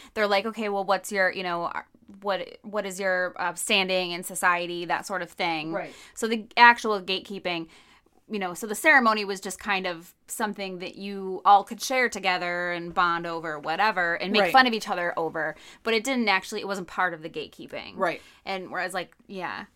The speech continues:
Speaker 1: that, that makes sense. So then
Speaker 2: Yeah.
Speaker 1: by the twentieth century, that kind of all changed.
Speaker 2: Right.
Speaker 1: That's weird.
Speaker 2: I would love to know more about, I, I would love to read sort of, like, cultural analyses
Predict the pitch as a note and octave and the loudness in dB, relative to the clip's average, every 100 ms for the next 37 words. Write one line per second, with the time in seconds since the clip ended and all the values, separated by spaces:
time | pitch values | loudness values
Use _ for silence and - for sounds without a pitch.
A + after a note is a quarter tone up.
0 | - A3 A#3 A3 A3+ - F3+ D#3 G3 F3 | -6 -4 -2 -4 -4 -4 -4 -4 -10 -8
1 | F3 E3 D#3+ F#3 - G3+ F3+ E3 - E3 | -8 -10 -8 -8 -6 -10 -10 -10 -12 -12
2 | F3 E3 E3 - - E3+ D#3+ D#3 - F#3 | -12 -10 -8 -8 -8 -10 -8 -10 -12 -14
3 | D#3+ G2 - - E3+ E3 C#3+ - A3 - | -14 -18 -20 -18 -12 -10 -12 -16 -18 -14
4 | - - _ _ G3+ G#3+ F3+ D#3+ - _ | -14 -14 _ _ -12 -8 -8 -8 -14 _
5 | - D4 G#4+ D4 A3+ A3+ - B3 G#3+ G3+ | 4 4 4 4 0 0 -2 0 0 -2
6 | F#3+ F3 E3 E3 D#3 - E3+ D#3 D3+ D3 | -4 -4 0 0 0 -4 -8 -4 -2 0
7 | D3 - _ _ _ _ _ _ _ _ | -2 -6 _ _ _ _ _ _ _ _
8 | _ _ _ _ _ _ - A#3 - B3+ | _ _ _ _ _ _ -2 0 6 6
9 | D4+ B3+ B3+ B3+ B3+ A3 F#3 E3+ F#3+ F3 | 6 4 4 2 -2 -2 -4 -6 -6 -4
10 | E3+ D#3+ - - F3+ F3 - F3+ E3+ D#3+ | -4 -6 -8 -4 -2 -2 -4 -2 0 0
11 | D#3 D#3 - - F3 D#3 D#3 D#3+ - D#3+ | -2 -4 -6 -10 -6 -4 -4 -4 -6 -6
12 | D#3+ | -6